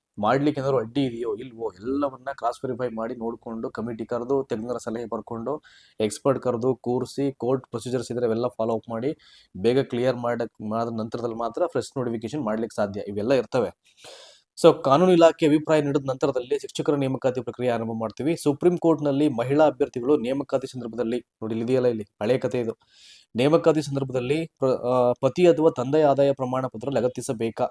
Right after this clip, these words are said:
ಎಂಬ ಪ್ರಕರಣದಲ್ಲಿ ಅದು ಇನ್ನೂ ಸ್ಟಿಲ್ ಕೇಸ್ ಹಿಯರಿಂಗ್ ನಡೀತಾ ಇದೆ.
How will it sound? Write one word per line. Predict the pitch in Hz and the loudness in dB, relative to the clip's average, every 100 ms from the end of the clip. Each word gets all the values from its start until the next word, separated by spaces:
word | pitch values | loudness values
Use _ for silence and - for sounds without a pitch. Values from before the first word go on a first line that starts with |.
| - | -4
ಎಂಬ | 120 117 | -6 -4
ಪ್ರಕರಣದಲ್ಲಿ | 113 117 131 110 117 139 101 _ - | -4 -4 -4 -2 -2 -2 -2 _ -8
ಅದು | 101 107 | -6 -2
ಇನ್ನೂ | 139 165 | 2 2
ಸ್ಟಿಲ್ | - 147 135 | 6 4 4
ಕೇಸ್ | - 143 | 4 4
ಹಿಯರಿಂಗ್ | 139 139 120 | 6 2 2
ನಡೀತಾ | 123 120 | 0 2
ಇದೆ. | 110 190 | 4 2